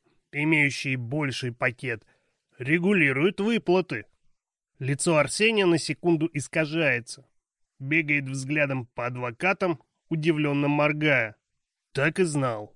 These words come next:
Пропустили». Слишком закручено и непонятно. Но если развернуть, вчитаться в каждое слово, становится ясно.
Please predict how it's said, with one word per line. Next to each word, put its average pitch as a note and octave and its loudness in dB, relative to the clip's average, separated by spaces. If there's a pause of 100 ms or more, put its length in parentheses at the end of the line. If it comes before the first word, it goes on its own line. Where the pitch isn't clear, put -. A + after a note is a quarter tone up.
(360)
Пропустили». C3 -6 (800)
Слишком D#3 0
закручено D#3+ -2
и D3 -2
непонятно. C#3+ 0 (440)
Но C#3+ -6
если D3 0
развернуть, C#3 0 (440)
вчитаться C#3 -2
в - -12
каждое B2+ -2
слово, F#3 -4
становится F3 -6
ясно. B2 -2